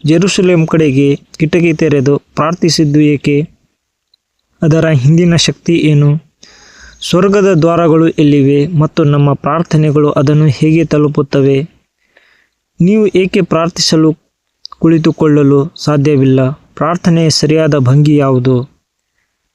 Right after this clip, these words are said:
ಮತ್ತು ಮುಖ್ಯವಾಗಿ ದೇವರ ಆಶೀರ್ವಾದವನ್ನು ಹೇಗೆ ಪಡೆಯುವುದು? ಮತ್ತು ಅದು ನಿಮ್ಮ ಭವಿಷ್ಯದ ಪೀಳಿಗೆಯನ್ನು ಹೇಗೆ ಬದಲಾಯಿಸುತ್ತದೆ ಎಂದು ತಿಳಿಯುವಿರಿ.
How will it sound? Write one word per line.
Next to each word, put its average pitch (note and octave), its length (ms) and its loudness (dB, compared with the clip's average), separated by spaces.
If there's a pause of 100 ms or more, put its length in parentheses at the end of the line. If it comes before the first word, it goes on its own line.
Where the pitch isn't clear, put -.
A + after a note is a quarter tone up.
(280)
ಮತ್ತು D3 480 -2
ಮುಖ್ಯವಾಗಿ D#3+ 800 0 (100)
ದೇವರ F#3 320 2
ಆಶೀರ್ವಾದವನ್ನು D#3 880 0
ಹೇಗೆ D3+ 380 0
ಪಡೆಯುವುದು? C#3 760 0 (1600)
ಮತ್ತು D3+ 280 0
ಅದು D#3 340 2
ನಿಮ್ಮ D3+ 280 2
ಭವಿಷ್ಯದ E3 720 0 (180)
ಪೀಳಿಗೆಯನ್ನು F3 560 2
ಹೇಗೆ D#3+ 380 0
ಬದಲಾಯಿಸುತ್ತದೆ C#3+ 1000 0 (100)
ಎಂದು D3 380 0 (400)
ತಿಳಿಯುವಿರಿ. C3 760 0